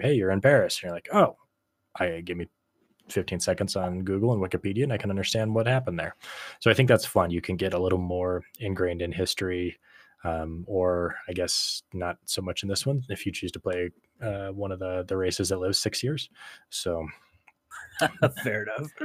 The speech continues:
Speaker 1: that, that could be tough as well. But I, I enjoy the side of things. I like a little bit more of the combat side of things. Um, just being a big, scary Krynos, uh, is kind of a, a fun brawler, berserker, barbarian style of, uh, play style. So,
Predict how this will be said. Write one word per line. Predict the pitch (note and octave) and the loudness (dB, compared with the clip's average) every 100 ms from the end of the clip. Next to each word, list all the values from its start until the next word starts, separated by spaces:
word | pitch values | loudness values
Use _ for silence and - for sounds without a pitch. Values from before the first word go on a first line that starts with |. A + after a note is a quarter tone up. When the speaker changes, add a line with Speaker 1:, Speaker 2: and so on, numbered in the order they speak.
| B3+ | -2
Speaker 1:
that, | A2 G2+ G2+ | 2 2 6
that | F#2+ F#2 | 6 6
could | F#2 | 2
be | F2+ | -2
tough | F#2+ - | -4 -4
as | F2+ | -2
well. | F2+ | -2
But | F2 A#2 B2+ | 4 6 8
I, | C#3+ C3 | 6 8
I | B2 | 6
enjoy | A#2 A2 G#2 G2 | 6 8 8 8
the | |
side | F#2+ G#2+ | 8 8
of | F#2+ | 8
things. | G2+ F#2 | 6 2
I | G#2 | 4
like | F#2+ F#2+ F#2 - - - - | 8 8 6 0 -14 -10 0
a | |
little | G2 G2 F#2 | 2 4 4
bit | F#2+ F2+ - - | 2 0 -6 -4
more | F#2 F#2 | -2 0
of | F2+ | -2
the | F2+ | -4
combat | - F#2+ F#2+ F#2 | -2 -2 -2 -2
side | - F#2+ F#2+ | 0 2 2
of | |
things. | - F#2+ F#2 F2+ - - - - | 0 -2 -2 -4 -8 -14 -20 -8
Um, | F2+ E2 E2 | -2 0 0
just | E2 F2 - | 0 0 0
being | F#2 F2+ F2 | 0 0 -2
a | F2 | -6
big, | E2+ F#2 F2+ F2 E2+ - - | -6 -2 0 0 -4 -10 -4
scary | - F#2 F2 E2+ D#2+ | -2 0 2 0 -2
Krynos, | - F#2 F2+ F2 - - | 0 2 2 0 -4 -8
uh, | F2 E2 E2+ F2 F2 _ | -8 -6 -6 -8 -10 _
is | F#2+ F2 | -4 -2
kind | - F#2 | 0 2
of | F2 | 0
a, | F2 F2 - | 0 -4 -4
a | F#2 | -6
fun | - F#2 E2+ E2+ F2 - _ - - _ _ - | 0 0 0 -4 -6 -10 _ -20 -20 _ _ 4
brawler, | F2+ F2 F2 | 6 6 4
berserker, | E2+ F2 E2+ E2+ - | 2 0 2 0 0
barbarian | F2 E2+ F2 F2 E2 | 2 2 2 0 -2
style | D#2+ F2+ F2 E2+ | -4 -4 -4 -4
of, | G2 G#2+ | -6 -8
uh, | G#2+ G#2 G#2 | -8 -6 -8
play | - F#2 | -6 -6
style. | - - G2+ | -6 -8 -10
So, | - A2 | -6 -4